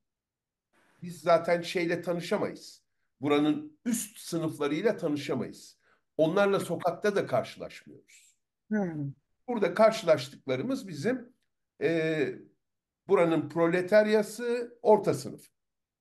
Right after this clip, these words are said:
Speaker 2: Hı hı.
Speaker 1: Onlarla karşılaşıyoruz. Toplu taşıma araçlarında, e, onların en şeyleri oluyor. Yani toplu taşımayı kullananlar, kendi arabasıyla gidip gelmeyenler.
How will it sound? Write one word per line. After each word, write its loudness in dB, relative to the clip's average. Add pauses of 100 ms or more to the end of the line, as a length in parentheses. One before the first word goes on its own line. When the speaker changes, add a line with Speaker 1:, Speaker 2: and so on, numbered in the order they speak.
(360)
Speaker 2:
Hı 2
hı. 4
Speaker 1:
Onlarla 6 (100)
karşılaşıyoruz. -16 (800)
Toplu -2
taşıma 2
araçlarında, 0 (500)
e, -2 (440)
onların 2 (280)
en 2 (380)
şeyleri 2
oluyor. 2
Yani -8
toplu -6
taşımayı -4
kullananlar, 2
kendi 0
arabasıyla 0
gidip -6
gelmeyenler. -2